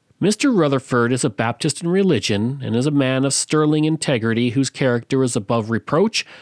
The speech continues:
and under whose administration the province of Alberta is assured of clean, competent government."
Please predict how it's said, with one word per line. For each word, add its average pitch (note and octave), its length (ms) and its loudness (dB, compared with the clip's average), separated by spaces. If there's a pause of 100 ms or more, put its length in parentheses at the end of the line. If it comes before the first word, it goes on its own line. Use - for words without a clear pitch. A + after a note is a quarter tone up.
(200)
and A#2 140 -2
under G3+ 240 0
whose G3+ 260 0
administration D3 800 0
the A2+ 60 -2
province C3+ 420 -2
of D3+ 60 0
Alberta D3+ 440 0
is A2 160 -2
assured A#2+ 400 0
of - 160 -6
clean, G#3+ 480 2 (180)
competent C3 600 -2
government." G2 480 -2